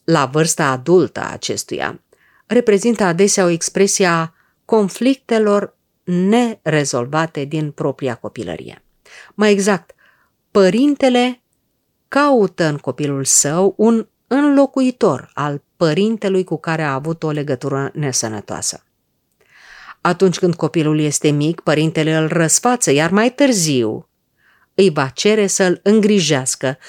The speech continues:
să-l protejeze, agățându-se de el,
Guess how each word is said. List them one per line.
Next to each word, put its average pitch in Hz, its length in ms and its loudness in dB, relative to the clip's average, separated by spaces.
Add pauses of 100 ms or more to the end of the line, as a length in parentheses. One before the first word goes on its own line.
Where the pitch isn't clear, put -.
(140)
să-l 196 220 2
protejeze, 170 800 2
agățându-se 175 1040 2
de 143 120 -4
el, 139 360 2